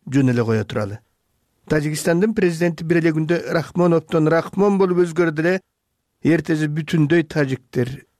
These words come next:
оф менен обаны алып ыргытпадыбы? Кыскасы, кыргыз тилине мукташтык түзүлмөйүн, зарылдык болмоюн кедерине кете берет. Тил комиссиясына миң комиссия түзсөк дагы эч нерсе чечилбейт. Эмне үчүн үйдө тили кыргызча чыгып, кыргызча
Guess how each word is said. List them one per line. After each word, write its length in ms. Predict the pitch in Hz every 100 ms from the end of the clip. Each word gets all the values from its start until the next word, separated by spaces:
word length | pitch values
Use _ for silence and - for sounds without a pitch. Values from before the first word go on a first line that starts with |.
| _ _ _ -
оф 300 | 165 175 170 -
менен 300 | 135 131 127
обаны 380 | 123 120 113 117
алып 320 | - 123 110 107
ыргытпадыбы? 560 | 101 - 98 92 92 _ _ _ _ _ -
Кыскасы, 440 | 170 - 190 - 214
кыргыз 280 | 208 202
тилине 220 | 196 190 196
мукташтык 640 | 190 - 175 - - - _ -
түзүлмөйүн, 560 | 156 160 156 127 104 - _ _ _ _ _ -
зарылдык 520 | 113 151 160 175 196
болмоюн 640 | - 165 160 156 151 160 - -
кедерине 440 | 147 143 131 135
кете 220 | 135 139
берет. 200 | 127 101 - _ _ _ _ _ -
Тил 220 | 196 196
комиссиясына 640 | 202 196 - 190 175 190 185
миң 240 | 190 202
комиссия 400 | 190 185 - 175
түзсөк 400 | - - 156 151 -
дагы 320 | 139 160 175 _ -
эч 260 | 147 -
нерсе 240 | 135 - -
чечилбейт. 680 | 120 - 127 151 226 - _ _ _ -
Эмне 360 | - 160 208 220
үчүн 240 | 220 240
үйдө 160 | 220 233
тили 220 | 208 226
кыргызча 360 | 214 214 - 202
чыгып, 240 | 214 208 -
кыргызча 420 | 190 175 -